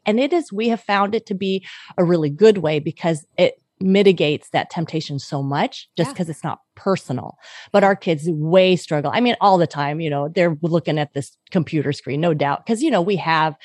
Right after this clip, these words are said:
Speaker 1: computers, we have laptops, they've got a school issued iPad. So it's not like we
Speaker 2: Mm-hmm.
Speaker 1: don't have enough screens, right? So they
Speaker 2: Right.
Speaker 1: have that.
Speaker 2: Yes.
Speaker 1: They just don't have their personal device. And we're
Speaker 2: Mm-hmm.
Speaker 1: still,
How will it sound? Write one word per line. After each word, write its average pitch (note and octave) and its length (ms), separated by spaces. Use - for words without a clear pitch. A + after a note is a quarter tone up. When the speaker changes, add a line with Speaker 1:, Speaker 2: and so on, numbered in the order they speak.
Speaker 1:
computers, D#3+ 640
we F#3+ 120
have D#3+ 220
laptops, D#3 520
they've E3+ 140
got D#3+ 120
a D#3+ 40
school - 360
issued E3 340
iPad. E3 440
So - 100
it's G#3 100
not B3+ 100
like G#3+ 160
we E3+ 80
Speaker 2:
Mm-hmm. D3 60
Speaker 1:
don't F3+ 200
have D#3+ 160
enough D3+ 300
screens, B3+ 680
right? D#4 380
So - 60
they A3+ 60
Speaker 2:
Right. F3+ 80
Speaker 1:
have G3+ 260
that. F#3 140
Speaker 2:
Yes. - 240
Speaker 1:
They F3+ 120
just F#3+ 260
don't G#3 180
have D#3+ 320
their D#3 100
personal D#3+ 540
device. D3 500
And C#3+ 120
we're E3 100
Speaker 2:
Mm-hmm. E3+ 160
Speaker 1:
still, F3 320